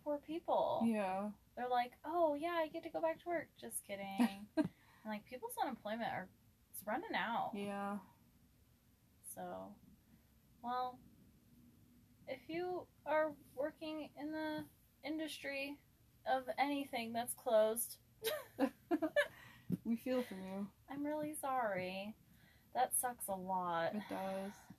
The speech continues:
Speaker 1: I'm pretty happy that I have a job.
Speaker 2: Mine starts in, on Monday.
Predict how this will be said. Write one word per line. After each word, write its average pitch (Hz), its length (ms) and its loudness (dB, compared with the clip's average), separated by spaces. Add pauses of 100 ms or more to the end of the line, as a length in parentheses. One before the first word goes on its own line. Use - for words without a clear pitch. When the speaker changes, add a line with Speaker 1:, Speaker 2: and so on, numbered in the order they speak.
(200)
Speaker 1:
I'm 220 200 -6
pretty 226 240 -6
happy 196 560 -6
that 185 220 -6
I 185 80 -6
have 180 220 -8
a - 60 -6
job. - 440 -10 (960)
Speaker 2:
Mine 220 360 2
starts 208 420 -2
in, 196 340 -6
on 196 240 -2
Monday. 277 500 0